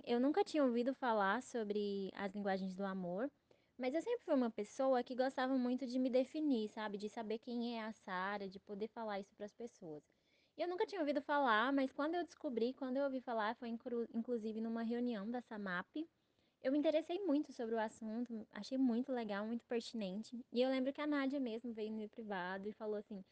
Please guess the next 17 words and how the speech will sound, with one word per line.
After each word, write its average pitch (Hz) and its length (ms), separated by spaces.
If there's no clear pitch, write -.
"Sara, 220 160
você 214 220
precisa 226 420
descobrir, 220 540
isso 220 140
é - 20
muito 202 220
importante." 220 760
E 214 40
me 202 100
falou 214 320
sobre 202 240
essas 196 220
importâncias 208 600
e 208 40
eu 214 100
achei 202 420